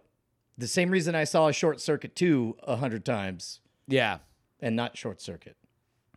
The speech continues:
Speaker 1: <laughs>
Speaker 2: Uh, Underhill. Was Underhill.
Speaker 1: Uh, I'm gonna take the under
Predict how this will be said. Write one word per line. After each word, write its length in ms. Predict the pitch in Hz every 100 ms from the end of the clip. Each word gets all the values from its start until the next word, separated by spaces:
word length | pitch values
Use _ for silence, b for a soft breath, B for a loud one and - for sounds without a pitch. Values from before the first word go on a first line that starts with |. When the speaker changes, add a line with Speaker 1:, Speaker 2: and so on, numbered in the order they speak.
| - -
Speaker 1:
<laughs> 60 | - - - - - 202 _ - B B B 147
Speaker 2:
Uh, 220 | 135 127 -
Underhill. 640 | 185 190 170 135 98 73 _ -
Was 200 | 127 - 175
Underhill. 720 | 190 190 160 120 107 82 -
Speaker 1:
Uh, 360 | 123 120 113 110 -
I'm 160 | 123
gonna 180 | 135 113
take 360 | 95 135 - -
the 180 | 101 98
under 600 | 120 151 101 87 101